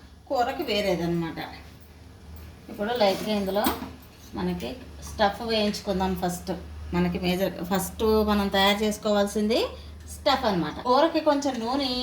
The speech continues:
ఎక్కువే పడుతుంది, గమనించండి.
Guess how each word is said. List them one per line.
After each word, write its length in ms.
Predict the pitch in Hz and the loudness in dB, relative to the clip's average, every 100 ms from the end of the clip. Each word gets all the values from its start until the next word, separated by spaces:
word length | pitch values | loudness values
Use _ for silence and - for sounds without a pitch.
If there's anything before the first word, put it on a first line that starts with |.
| 254 | -2
ఎక్కువే 260 | 240 269 269 254 | -2 2 4 4
పడుతుంది, 480 | 214 208 208 208 302 - - - - - - - - - - - - - - - - - - - 240 | 2 0 -2 0 0 -2 -10 -20 -20 -20 -20 -20 -20 -20 -20 -20 -20 -20 -20 -20 -20 -14 -10 0 4
గమనించండి. 640 | 240 220 175 175 156 | 4 4 2 0 -2